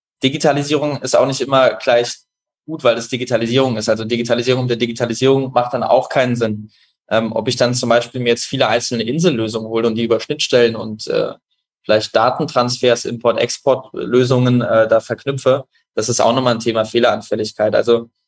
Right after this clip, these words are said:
ich glaube, insbesondere in der Baubranche, weil sie so wenig digital affin ist, macht's einfach Sinn, erstmal zu gucken, wo stehe ich, wie kann ich's konsolidieren und nach Möglichkeit finde ich vielleicht eine Lösung, die einfach ist,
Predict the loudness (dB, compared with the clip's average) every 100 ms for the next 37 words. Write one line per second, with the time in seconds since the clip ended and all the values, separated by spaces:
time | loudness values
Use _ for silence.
0 | _ _ -4 0 2 0 -4 -2 0 0
1 | 0 0 2 0 2 0 -2 0 0 0
2 | -2 -2 0 -2 -4 -6 0 2 2 0
3 | -4 -4 -6 -8 -4 -4 0 -2 0 -2
4 | -2 -4 -6 -8 -8 -6 -8 -6 2 2
5 | 2 -2 -4 -12 _ _ _ _ -6 -2
6 | -2 -2 0 2 2 0 0 0 2 -2
7 | -10 _ _ _ 0 2 2 0 0 0
8 | 0 0 -4 -6 -2 0 0 0 0 0
9 | 0 0 0 2 0 0 0 2 2 0
10 | -6